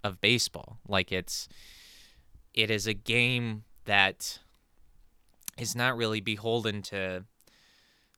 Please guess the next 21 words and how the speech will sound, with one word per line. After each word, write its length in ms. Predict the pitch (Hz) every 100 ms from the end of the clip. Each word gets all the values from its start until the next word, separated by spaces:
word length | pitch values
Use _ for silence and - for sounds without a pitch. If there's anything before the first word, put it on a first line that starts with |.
| _
um, 460 | 98 95 90 87 92 - - - _ _ - - _ _ _
oh, 440 | 151 170 165 151 135
sorry, 420 | - 107 104 98
unprofessional. 640 | 107 98 98 92 - 92 - -
Um, 420 | 113 107 104 101 - - _ - _ _ _ - - - -
sorry, 300 | - 95 87
guys. 240 | 85 87 - - - - -
Um, 480 | 120 117 107 95 98 - - - - - -
you 120 | 127
know, 140 | 104
it 100 | 101
is 160 | 113 110
a 60 |
game 540 | 107 - 104 110 110 104
that 200 | 107 104
is 240 | 104 95
not, 640 | 107 101 104 104 - - - _ _ _ _ _
it 180 | - 104
doesn't 400 | 120 123 127 123
adhere 520 | 101 101 98 110 123
to, 480 | 107 - 98 98 95